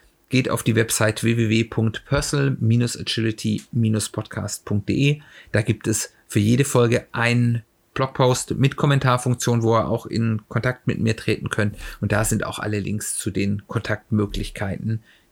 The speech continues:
die es so gibt. Generell freue ich mich sehr, wenn ihr mich weiterempfehlt, wenn das, was ich hier tue, euch weiterhilft, wenn das gut für euch ist,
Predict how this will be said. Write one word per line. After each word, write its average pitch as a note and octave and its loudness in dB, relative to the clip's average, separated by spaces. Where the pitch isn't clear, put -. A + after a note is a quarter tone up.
die F3+ 0
es - -4
so G2+ -2
gibt. - -10
Generell D#3 2
freue C#3 2
ich D#3 0
mich B2+ 2
sehr, D3+ 2
wenn C#3 0
ihr A#2+ 2
mich A2 -2
weiterempfehlt, F3 0
wenn B2 0
das, - -4
was A#2+ 0
ich - -4
hier G#2 0
tue, D#3+ 2
euch A2+ -2
weiterhilft, C#3+ 2
wenn A2+ 0
das - -4
gut D#3 2
für D#3 2
euch C3+ 0
ist, - 0